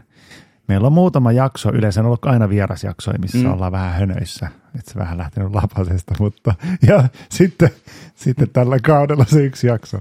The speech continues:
Speaker 1: se mikä äänitettiin silloin yöllä.
Speaker 2: <laughs> Ai,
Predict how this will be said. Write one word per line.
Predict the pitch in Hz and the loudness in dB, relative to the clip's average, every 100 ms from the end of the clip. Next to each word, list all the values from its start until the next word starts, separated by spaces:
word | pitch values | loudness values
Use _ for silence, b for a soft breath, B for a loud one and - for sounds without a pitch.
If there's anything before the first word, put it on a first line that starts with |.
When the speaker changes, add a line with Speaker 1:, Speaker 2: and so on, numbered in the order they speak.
| B B B B _ | B B B B _
Speaker 1:
se | - | -6
mikä | 98 98 | -4 -2
äänitettiin | 92 92 95 101 92 | -2 -2 -4 -4 -4
silloin | 98 95 | -4 -2
yöllä. | 101 - 160 _ | -2 -4 -8 _
Speaker 2:
<laughs> | |
Ai, | 170 180 | -2 -2